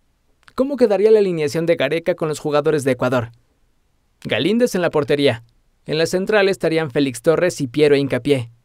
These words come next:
Y por las bandas, Estupiñán y Ángelo Preciado.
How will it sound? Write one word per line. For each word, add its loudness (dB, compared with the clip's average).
Y -6
por -4
las -2
bandas, 0
Estupiñán -2
y 0
Ángelo 2
Preciado. 0